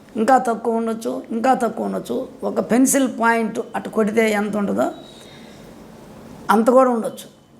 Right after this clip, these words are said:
తెల్లగా కనపడితే ఆజ్ఞాచక్రంలో అది సహస్రారంలో ఉండి ఈశ్వరుడుగా భావించాల. అదే మూలాధారంలో అది ఎర్రగా కనిపిస్తే జ్యోతి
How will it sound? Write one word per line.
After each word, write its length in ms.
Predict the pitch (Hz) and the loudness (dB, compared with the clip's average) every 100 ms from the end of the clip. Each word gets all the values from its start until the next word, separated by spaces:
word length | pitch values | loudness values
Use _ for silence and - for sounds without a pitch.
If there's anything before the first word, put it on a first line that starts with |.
| - - - | -20 -20 -6
తెల్లగా 480 | 208 247 294 302 302 | -2 2 4 4 4
కనపడితే 500 | 247 247 226 214 220 | 2 -2 -2 -2 -2
ఆజ్ఞాచక్రంలో 960 | 247 208 214 220 185 202 185 180 180 330 - - - - - - - - - - | 2 2 2 -2 -2 -4 -4 -4 -4 -6 -8 -18 -20 -20 -20 -20 -20 -14 -12 -2
అది 180 | 214 208 | 2 4
సహస్రారంలో 840 | 208 202 233 233 262 262 254 226 208 | 4 4 4 2 4 4 4 0 -2
ఉండి 160 | 220 220 240 | -2 -2 -2
ఈశ్వరుడుగా 580 | 233 233 220 208 - 220 170 | -2 -2 0 0 0 0 0
భావించాల. 580 | 196 185 170 151 151 - - - - - - - - - - | 0 -2 -4 -4 -4 -8 -14 -20 -20 -20 -20 -20 -20 -6 2
అదే 520 | 208 262 285 311 - | 6 6 4 0 -6
మూలాధారంలో 1160 | 220 202 254 269 262 247 240 240 233 226 240 277 - - - - | -6 -2 4 6 6 4 2 2 -2 -2 -2 -4 -8 -20 -20 -6
అది 160 | 202 214 | 2 6
ఎర్రగా 580 | 202 220 240 254 277 285 | 6 6 4 6 8 6
కనిపిస్తే 560 | 247 233 220 220 240 | 4 -2 -4 -6 -4
జ్యోతి 460 | 196 196 208 226 262 | -4 -2 -4 -6 -10